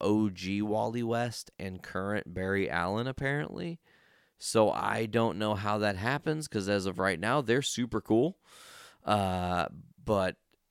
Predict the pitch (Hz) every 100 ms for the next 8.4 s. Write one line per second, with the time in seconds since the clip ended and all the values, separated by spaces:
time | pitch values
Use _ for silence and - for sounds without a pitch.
0 | _ _ _ _ - 156 147 120 117 123
1 | 160 - 156 156 180 185 214 196 233 220
2 | 165 180 190 190 180 180 160 147 127 156
3 | 151 156 156 147 147 131 120 107 95 135
4 | 135 123 117 117 98 - - 143 156 151
5 | 117 98 107 104 101 - - - - 107
6 | - 131 135 - 107 107 117 117 113 113
7 | 139 113 107 98 107 107 107 104 92 -
8 | 95 98 95 98